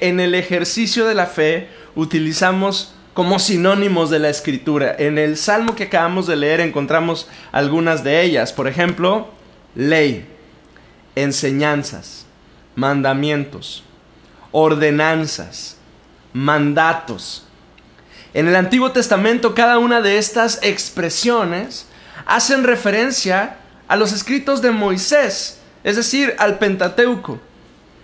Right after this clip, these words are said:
Pero conforme fueron avanzando los siglos, a la ley, que es justamente los cinco primeros libros de la Biblia, el Pentateuco, fueron siendo agregados los escritos, es decir, los libros que narran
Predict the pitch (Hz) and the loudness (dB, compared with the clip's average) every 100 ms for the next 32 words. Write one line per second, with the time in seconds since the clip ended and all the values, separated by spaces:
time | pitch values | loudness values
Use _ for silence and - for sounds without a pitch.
0 | - - - 226 247 247 247 240 254 247 | -20 -20 -4 2 4 4 2 4 4 2
1 | 277 330 330 294 226 220 262 269 269 269 | 4 4 6 6 4 2 2 2 2 2
2 | 226 - - - 262 214 190 202 196 - | 0 -2 -6 -4 -2 0 0 -2 -4 -10
3 | - - - - 196 190 - 185 190 185 | -18 -20 -4 2 4 2 0 0 2 4
4 | 190 269 240 240 - 165 175 - 185 185 | 4 4 4 0 -4 -4 -2 -6 -10 -4
5 | 208 185 185 196 175 - - 156 160 208 | -2 0 0 -2 -4 -8 -8 -4 0 0
6 | 196 185 185 185 175 165 156 165 156 143 | 0 0 0 0 0 2 2 2 2 0
7 | 143 135 135 135 165 151 123 - - - | -2 -4 -2 -2 -2 -2 -8 -8 -18 -10
8 | - 233 262 277 262 254 254 269 214 208 | 2 4 4 2 2 2 4 4 4 2
9 | 202 202 214 220 214 208 196 190 240 262 | 2 4 4 2 2 0 0 -2 0 0
10 | 269 190 175 180 190 196 220 214 196 185 | 0 -4 -2 -2 -2 -4 -2 -2 -2 -4
11 | - - 180 196 196 226 233 233 - 202 | -10 0 2 2 2 2 2 2 0 2
12 | 202 208 214 208 208 | 4 4 4 2 0